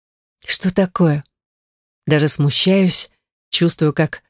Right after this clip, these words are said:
розовеют щёки. «Так смотришь на меня?» Восхищаюсь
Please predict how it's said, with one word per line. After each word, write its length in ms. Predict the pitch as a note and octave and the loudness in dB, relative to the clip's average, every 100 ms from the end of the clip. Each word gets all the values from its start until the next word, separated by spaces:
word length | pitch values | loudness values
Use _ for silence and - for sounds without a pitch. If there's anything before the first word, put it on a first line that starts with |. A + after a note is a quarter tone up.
| - | -2
розовеют 460 | D#3+ D#3+ D3+ D3+ | 0 2 2 2
щёки. 480 | - - C#3+ - C#3 _ _ _ _ _ _ _ | 0 -2 -2 -4 -18 _ _ _ _ _ _ _
«Так 180 | - F3+ | -4 -2
смотришь 480 | - A3 C#4 G3 - | 0 0 0 0 0
на 60 | D#3 | 0
меня?» 360 | D3+ C#3+ C#3 - _ _ _ _ _ _ _ _ _ _ - | 2 0 -2 -8 _ _ _ _ _ _ _ _ _ _ -4
Восхищаюсь 840 | C#3 - C3 - F3+ G#3+ - - | -2 -2 -2 0 0 0 -2 -4